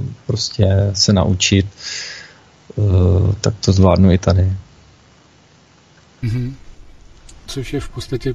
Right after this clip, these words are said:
Speaker 2: projev toho, eh, mít rád sám sebe.
Speaker 1: Ano,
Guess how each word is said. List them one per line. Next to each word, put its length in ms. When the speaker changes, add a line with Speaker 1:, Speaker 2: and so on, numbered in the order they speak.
Speaker 2:
projev 320
toho, 540
eh, 40
mít 240
rád 220
sám 200
sebe. 280
Speaker 1:
Ano, 240